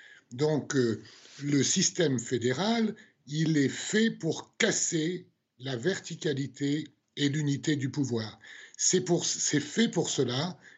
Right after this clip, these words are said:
et les Allemands y sont très attachés, parce que c'est la garantie,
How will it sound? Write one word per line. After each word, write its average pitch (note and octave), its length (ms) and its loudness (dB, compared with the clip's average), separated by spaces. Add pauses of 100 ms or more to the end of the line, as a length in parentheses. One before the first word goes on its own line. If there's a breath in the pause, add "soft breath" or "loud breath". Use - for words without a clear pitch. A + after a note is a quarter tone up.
et C3 140 2
les G3 280 4
Allemands F#3 320 4
y F3 80 2
sont C3+ 220 -2
très E3+ 320 2
attachés, C3 540 0 (340 loud breath)
parce - 160 0
que F#3+ 120 4
c'est D#3+ 160 2
la C3 160 2
garantie, E3 840 2